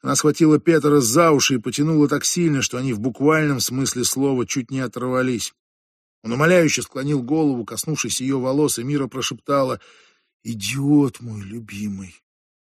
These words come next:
ты понимаешь, что именно тогда я в тебя влюбилась?» Ты был такой потерянный паренек из глубинки, и я поняла, что человек, который пару часов назад занял второе место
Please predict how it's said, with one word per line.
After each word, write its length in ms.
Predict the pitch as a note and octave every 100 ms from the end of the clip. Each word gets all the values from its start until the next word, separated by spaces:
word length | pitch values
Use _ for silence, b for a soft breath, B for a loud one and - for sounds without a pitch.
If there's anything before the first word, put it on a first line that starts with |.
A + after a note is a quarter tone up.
| _ _ _ _ -
ты 120 | D3
понимаешь, 760 | - C3+ C#3 C#3+ D3+ D3+ B2+ -
что 200 | - B2
именно 500 | B2+ B2 A#2+ A#2+ A#2 -
тогда 680 | A2+ G2 G#2+ G2+ C3 B2
я 200 | A2+ G#2+
в 100 | F#2
тебя 340 | - G2 G2+ F#2+
влюбилась?» 880 | E2+ F#2+ G2+ G#2+ A2 - - - _ _ _ _ _ _ _
Ты 140 | G3 F#3+
был 180 | G3
такой 420 | D3+ G3 - G3+ D3
потерянный 720 | E3+ D#3 G#3 G3 F3+ E3 D#3+
паренек 640 | - D#3 D#3 E3+ F3 C#3+
из 160 | C#3+ C3
глубинки, 720 | C3+ C#3 C#3 F3+ E3+ C#3 A2
и 180 | C3 D3
я 160 | D3
поняла, 680 | - C#3 C#3+ D3+ D#3 F3+ D3
что 220 | - B2
человек, 640 | - C3+ C3+ C#3+ D#3+ D3+
который 400 | - B2+ C3+ B2+
пару 400 | A2+ F3 E3+ E3
часов 480 | C#3 D3 - D3 B2+
назад 520 | C3 C#3 C3+ D3 C#3
занял 420 | G#2 C3+ D3 C#3 A#2+
второе 500 | - C3+ C#3+ C3+ B2+
место 400 | C#3+ C#3 -